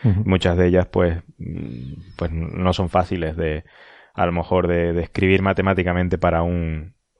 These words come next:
Speaker 2: Eh, para un sistema de red neuronal, ¿no?
Speaker 1: No, seguramente sea imposible, ¿no?
Speaker 2: Sí.
Speaker 1: Pero en el aprendizaje todo eso seguramente va implícito, ¿no?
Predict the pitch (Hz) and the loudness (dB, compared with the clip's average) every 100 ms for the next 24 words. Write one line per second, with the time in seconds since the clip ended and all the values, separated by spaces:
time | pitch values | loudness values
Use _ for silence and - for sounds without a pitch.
0 | _ 85 78 78 73 73 - 87 82 90 | _ -4 -2 -2 -4 -8 -2 0 2 -2
1 | - 90 85 82 82 87 85 85 80 90 | 0 2 2 2 2 2 2 2 0 2
2 | 113 87 123 135 113 - 104 104 117 113 | 0 0 0 4 4 4 4 4 6 4
3 | 107 135 123 104 120 143 - 113 113 113 | 4 2 2 2 -2 -6 -2 2 4 4
4 | 110 110 113 - 135 143 143 127 120 127 | 4 2 2 4 2 2 0 -2 -2 -2
5 | 127 127 131 135 135 120 101 123 - 101 | 0 4 4 6 6 6 4 0 0 -2
6 | 98 | -4